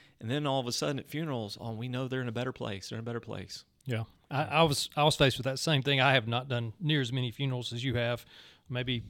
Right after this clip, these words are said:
Speaker 2: five or so my whole career or whole ministry, and, um, been involved in more, but basically being the, the main guy to bring some kind of message. And, uh, one of the last ones I did, I, I, I really did not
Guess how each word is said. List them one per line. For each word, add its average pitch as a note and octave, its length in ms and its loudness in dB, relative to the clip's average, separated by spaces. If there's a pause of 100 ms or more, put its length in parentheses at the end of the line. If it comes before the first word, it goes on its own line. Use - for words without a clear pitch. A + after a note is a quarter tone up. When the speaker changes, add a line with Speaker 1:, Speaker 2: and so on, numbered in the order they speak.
(240)
Speaker 2:
five C3 200 4
or A#2+ 60 -2
so C3+ 320 -2 (180)
my A#2+ 120 -4
whole B2 320 -4 (280)
career C3+ 400 -4
or B2 120 -2
whole C3 220 -4
ministry, C3+ 580 -2
and, A#2 180 -4 (480)
um, A#2 220 -4
been C3+ 100 4
involved A#2+ 380 4
in A#2 80 2
more, A#2+ 200 2
but B2 200 -4
basically B2 400 -2
being B2 280 0
the, A#2 240 -4
the C#3 140 -2
main B2 300 0
guy A#2+ 200 2
to A2+ 80 -4
bring A#2+ 380 0 (160)
some B2 200 -4
kind A#2+ 160 -4
of G#2+ 60 -6
message. A#2+ 540 -2 (420)
And, A#2 280 0
uh, A2+ 180 -2
one C3+ 160 0
of B2+ 60 0
the A#2+ 60 2
last B2 280 4
ones A#2 100 -2
I A2+ 60 -2
did, C3 320 4
I, A2 120 -2 (300)
I, A#2+ 60 -4
I A#2+ 340 -4
really C#3 300 2
did B2 220 0
not A#2+ 300 0